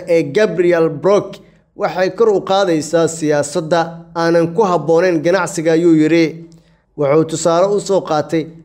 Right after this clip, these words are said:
lithium-ka, iyadoo dowladdu ay dejisay siyaasad ku qasbaya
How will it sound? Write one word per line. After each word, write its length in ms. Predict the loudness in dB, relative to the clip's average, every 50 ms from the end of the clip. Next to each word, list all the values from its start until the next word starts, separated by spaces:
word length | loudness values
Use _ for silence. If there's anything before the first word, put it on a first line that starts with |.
| _ -12
lithium-ka, 800 | -6 -2 -2 -2 -2 -2 -2 0 2 2 2 2 0 -2 -4 -4 -4 -6 -12 -20 -20 _
iyadoo 420 | -4 0 2 2 2 4 2 0
dowladdu 520 | 0 0 2 2 2 4 2 2 0 0 0 2
ay 200 | 4 4 4 4
dejisay 520 | 2 0 -4 -4 -4 -6 -4 -2 -2 -2 -4 -6 -12 -20 -20 _
siyaasad 560 | -14 -6 -2 0 0 0 0 -2 -4 -4 -4 -2
ku 100 | 0 0 0
qasbaya 600 | 2 2 0 0 0 0 0 0 2 2 2